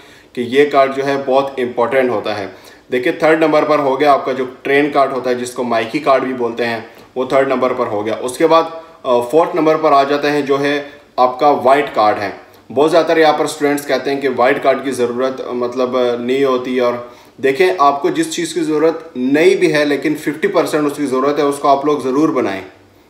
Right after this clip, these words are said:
देखिए, वो आपके आगे further future में काम आपके आ सकते हैं। आप लोग side पर स्क्रीन पर देख भी सकते हैं, इसको white card बोलते हैं। इस तरीके से मतलब इसकी शक्ल होती है। आप लोगों ने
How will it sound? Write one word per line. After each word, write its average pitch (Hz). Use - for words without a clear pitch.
देखिए, 127
वो 160
आपके 147
आगे 147
further 143
future 143
में 151
काम 123
आपके 117
आ 110
सकते 120
हैं। 135
आप 131
लोग 143
side 131
पर 143
स्क्रीन 139
पर 135
देख 127
भी 143
सकते 139
हैं, 139
इसको 143
white 131
card 147
बोलते 135
हैं। 143
इस 143
तरीके 139
से 139
मतलब 127
इसकी 123
शक्ल 139
होती 131
है। 131
आप 127
लोगों 127
ने 139